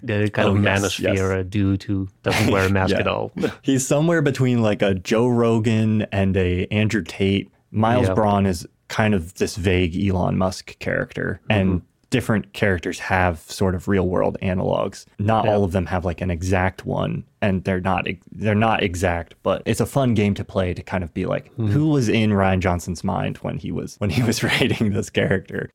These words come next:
Speaker 1: I think it's especially funny because the Miles Braun character became more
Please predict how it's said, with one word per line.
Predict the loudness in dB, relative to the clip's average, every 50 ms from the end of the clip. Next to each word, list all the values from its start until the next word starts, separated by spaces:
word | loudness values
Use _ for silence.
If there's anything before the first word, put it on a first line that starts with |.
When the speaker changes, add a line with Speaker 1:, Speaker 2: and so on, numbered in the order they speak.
| _ _ -6
Speaker 1:
I | -4 -2
think | 0 0 0
it's | 0 -2 -2
especially | -4 -6 -4 -2 -2 -2 0 0 0 0
funny | 0 0 0 0 0 0 0
because | -2 -2 -2 -2 -2 -2 0
the | 2 2 4 4 2
Miles | 2 2 2 2 2 2 -2
Braun | -2 -2 0 0 2 2 0 0
character | 0 0 0 0 0 0 -2 -4
became | -4 -4 -4 -2 0 0 2 2 2
more | 2 2 2 2 2 2 2 2 2 2 0 -2 -4